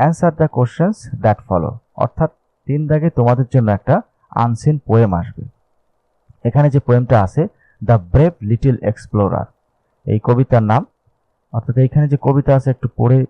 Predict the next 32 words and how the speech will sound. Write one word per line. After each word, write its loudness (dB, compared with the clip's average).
শোনাই 0
তোমাদের, 0
দেখো। 0
"Once 2
there 4
was 2
a 0
little 0
boy", 2
একদা 0
একটি -4
ছোট -2
ছেলে 2
ছিল, -4
"and 0
his 2
name 2
was 0
Brave 2
Roy", 0
এবং -4
তার 2
নাম 0
কি 0
ছিল? 0
ব্রেভ 2
রয়। -2
"He 2
set 2
off 2
to 0
the 2